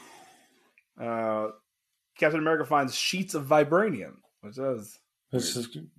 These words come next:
Speaker 2: convenient, huh?
Speaker 1: <laughs> Yeah. Uh, hey, I found these sheets of vibranium, but they also made it seem like Cap was on a mission to find some of this stuff.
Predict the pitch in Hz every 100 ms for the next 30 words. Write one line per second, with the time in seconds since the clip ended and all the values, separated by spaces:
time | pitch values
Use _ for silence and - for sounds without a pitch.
0 | 135 - 135 127 107 95 104 123 - -
1 | _ _ _ _ - - - 240 196 139
2 | 185 196 - 208 - 226 233 165 - -
3 | - 247 190 220 233 214 247 190 208 208
4 | 214 220 165 185 220 214 175 151 135 143
5 | 135 117 143 131 120 117 117 107 101 131
6 | 127 98 95 101 101 101 98 98 87 -
7 | 87 -